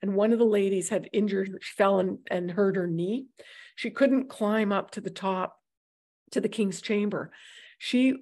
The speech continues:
about five thirty, six o'clock, she op-, opened her eyes and she looked up into the sky. And there was as clear as day, these golden stars in the shape of the Pleiades.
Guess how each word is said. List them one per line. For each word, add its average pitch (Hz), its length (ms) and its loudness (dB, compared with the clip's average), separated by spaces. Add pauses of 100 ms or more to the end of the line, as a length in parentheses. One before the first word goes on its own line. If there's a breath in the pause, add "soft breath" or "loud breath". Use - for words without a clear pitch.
about - 480 0
five 220 380 0
thirty, 226 400 4
six 226 320 -2
o'clock, 214 400 -4
she - 180 -4
op-, 208 360 0
opened - 380 -2
her 208 140 0
eyes 196 300 0
and 196 120 -2
she 196 120 -6
looked 220 380 -2
up 208 280 0
into 208 240 0
the 196 120 0
sky. 185 520 -4 (440 loud breath)
And 190 180 0
there 202 180 4
was 196 160 2
as 180 220 -2 (220)
clear 262 520 6
as 190 180 4
day, 175 500 -4 (260 loud breath)
these 196 220 0
golden 226 640 8
stars 185 640 -4
in 190 200 -2
the 180 80 -4
shape 190 340 -2
of 185 140 -8
the 175 80 -6
Pleiades. 180 800 -6